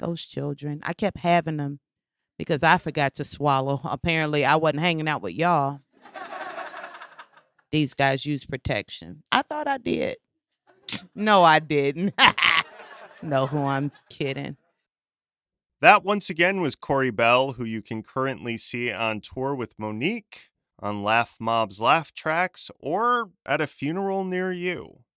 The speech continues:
Speaker 2: One thing I forgot to bring up with Doctor Jen is that she, too, has a T V show. You can stream Jensplaining on the C B C's streaming service in Canada or in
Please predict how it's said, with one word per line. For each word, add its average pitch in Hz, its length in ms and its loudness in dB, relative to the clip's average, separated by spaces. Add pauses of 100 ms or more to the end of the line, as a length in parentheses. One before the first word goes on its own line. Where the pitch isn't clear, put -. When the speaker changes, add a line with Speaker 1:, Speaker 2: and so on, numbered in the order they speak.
(320)
Speaker 2:
One 156 240 2
thing 147 460 0
I 127 220 2
forgot 127 320 -4
to 117 60 -14
bring 117 240 -6
up 113 180 -2
with 110 120 -10
Doctor 107 320 -4
Jen 107 580 -2
is 107 340 -10
that 143 300 2
she, 151 300 -4
too, 170 320 -2
has 160 260 -6
a 170 60 -14
T 131 160 -8
V 110 120 -10
show. 127 500 -4
You 120 180 -8
can 120 240 -6
stream 139 800 -6 (180)
Jensplaining 160 1500 -4 (180)
on 113 160 -4
the 113 80 -2
C 135 280 -2
B 127 160 -4
C's 120 420 -6
streaming 117 580 -6
service 113 720 -6
in 120 240 -6
Canada 151 800 -4 (200)
or 220 480 -4 (320)
in 165 480 -8